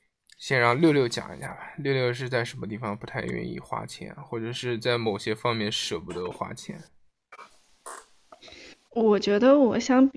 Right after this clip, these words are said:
Speaker 2: 相对于来说，嗯，在学习上花的钱比较少，<laughs> 就是我买书啊那些什么的，可能就很少买，相比我其他的消费水平来说的话。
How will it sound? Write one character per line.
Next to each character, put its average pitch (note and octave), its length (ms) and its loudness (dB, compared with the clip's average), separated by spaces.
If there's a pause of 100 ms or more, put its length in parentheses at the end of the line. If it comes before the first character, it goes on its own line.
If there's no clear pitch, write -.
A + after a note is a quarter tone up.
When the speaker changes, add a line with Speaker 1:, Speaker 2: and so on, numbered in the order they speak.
(100)
Speaker 2:
相 D4 320 8
对 D4+ 260 8
于 G3 140 6
来 G3+ 260 6
说， A#3 500 4 (460)
嗯， G3+ 440 2
在 G3+ 800 0 (420)
学 G3+ 260 4
习 A#3 180 2
上 G3+ 220 8
花 G3 160 8
的 F#3+ 140 6
钱 F#3+ 340 4
比 F3+ 140 -2
较 F3+ 200 10
少， - 440 4 (260)
<laughs> - 340 -10
就 A#3+ 140 6
是 A#3 240 8
我 G3+ 240 6
买 G#3 220 6
书 A#3+ 340 4
啊 A#3+ 220 8
那 G#3+ 120 6
些 G#3 140 4
什 G#3 140 0
么 D#3 100 -2
的， E3 160 0
可 F#3+ 140 -4
能 F#3 240 0
就 G#3 120 2
很 G#3 160 0
少 C#3+ 280 -4
买， C#3 200 -2 (680)
相 G#3 240 4
比 G3 120 4
我 G3 140 4
其 - 220 -2
他 F#3+ 200 6
的 C#3+ 480 4 (600)
消 G#3+ 240 6
费 G#3 360 6
水 F3+ 220 2
平 - 300 0
来 C3+ 180 0
说 F3+ 220 2
的 - 120 2
话。 - 220 -2